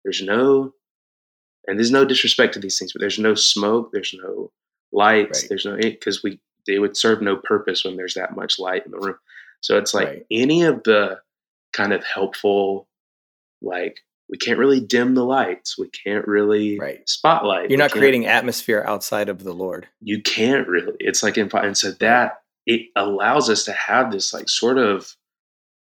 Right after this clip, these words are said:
Speaker 1: awkward, you've gotta bring your worship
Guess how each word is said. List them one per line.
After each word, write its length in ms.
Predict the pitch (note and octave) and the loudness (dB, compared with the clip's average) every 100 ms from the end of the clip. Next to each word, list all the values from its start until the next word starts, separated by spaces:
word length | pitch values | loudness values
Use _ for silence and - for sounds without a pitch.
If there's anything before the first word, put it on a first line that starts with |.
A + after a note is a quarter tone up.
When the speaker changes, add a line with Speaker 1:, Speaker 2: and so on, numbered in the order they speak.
| _ _ _ _ _ - | _ _ _ _ _ 2
Speaker 1:
awkward, 720 | G#2+ A2 - A#2 A2+ A2 G#2 _ _ _ - | 4 4 4 6 6 4 -2 _ _ _ -12
you've 200 | G2 G#2 | -8 -2
gotta 220 | A2+ A2+ | 0 0
bring 480 | G2 F#2 F#2 G2+ G#2 | -4 -4 -4 -4 -6
your 360 | F#2+ G2+ G2+ G2 | -4 0 0 0
worship 560 | F#2+ G2+ - G2 G2 | -2 -2 0 -2 -6